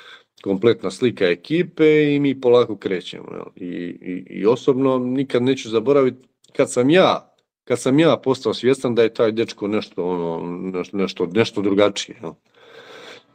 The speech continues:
Dakle, ovaj, mi smo igrali, e, situacija je bila da mi igramo utakmicu u Mađarskoj protiv Solnoka, Solnok koji je tad onako ozbiljna momčad, e,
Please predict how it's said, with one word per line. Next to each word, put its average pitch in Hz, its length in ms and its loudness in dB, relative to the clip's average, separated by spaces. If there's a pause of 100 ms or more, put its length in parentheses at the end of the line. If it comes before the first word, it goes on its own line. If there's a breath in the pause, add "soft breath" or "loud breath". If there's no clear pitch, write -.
(140)
Dakle, 90 800 2
ovaj, 95 260 4
mi 123 140 4
smo 151 140 0
igrali, 127 300 4 (380)
e, 107 160 -4 (280)
situacija 127 560 0
je 113 40 0
bila 143 220 2
da 117 80 -2
mi 147 140 0
igramo 123 300 0
utakmicu 107 440 -6
u 104 40 -4
Mađarskoj 101 460 -2
protiv 92 220 -12
Solnoka, 101 640 -2 (120)
Solnok 120 440 2
koji 101 140 0
je 98 100 0
tad 101 200 2
onako 104 360 -2
ozbiljna 90 500 -2
momčad, 101 600 -2
e, 90 120 -14